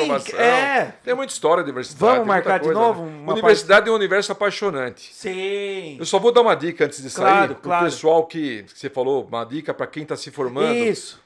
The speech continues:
Speaker 1: que eu acho que é legal pensar.
Speaker 2: Tá.
Speaker 1: Eu vou falar uma dica séria porque eu sofro com isso, né?
Speaker 2: Claro.
Speaker 1: Cuidem do corpo e da alma do, da, da tua cabeça. Cuidem disso. Quando você se forma,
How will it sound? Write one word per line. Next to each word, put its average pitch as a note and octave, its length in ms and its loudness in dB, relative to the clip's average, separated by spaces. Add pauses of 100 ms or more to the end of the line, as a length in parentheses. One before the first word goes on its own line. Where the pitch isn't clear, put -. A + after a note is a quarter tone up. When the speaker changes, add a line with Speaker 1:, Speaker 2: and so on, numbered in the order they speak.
Speaker 1:
que - 80 -12
eu C3+ 60 -2
acho C3+ 100 -4
que - 80 -12
é C3+ 40 -4
legal C3 340 0
pensar. C3+ 580 0
Speaker 2:
Tá. - 80 -20 (720)
Speaker 1:
Eu A#2 60 -20
vou C3+ 80 -12
falar D3 160 0
uma C#3+ 100 0
dica C#3+ 240 -6
séria D3+ 240 -4
porque D3+ 220 -8
eu E3 100 -4
sofro D#3 320 -6
com C3 160 -14
isso, G#2 340 -18
né? A#2+ 80 -4
Speaker 2:
Claro. E3 300 -2 (960)
Speaker 1:
Cuidem C4+ 540 -4 (800)
do C#3+ 160 -10
corpo G#3 680 0 (760)
e C#3+ 140 -12
da C#3+ 420 -2 (120)
alma A2 320 -4
do, G#2 240 -10
da, G2+ 140 -8
da G#2+ 160 -10
tua B2 160 -10
cabeça. G#2 540 -10 (140)
Cuidem D3+ 280 -12
disso. G#2 380 -20 (160)
Quando D3+ 160 -12
você D#3 140 -12
se A#2+ 180 -14
forma, B2+ 400 -2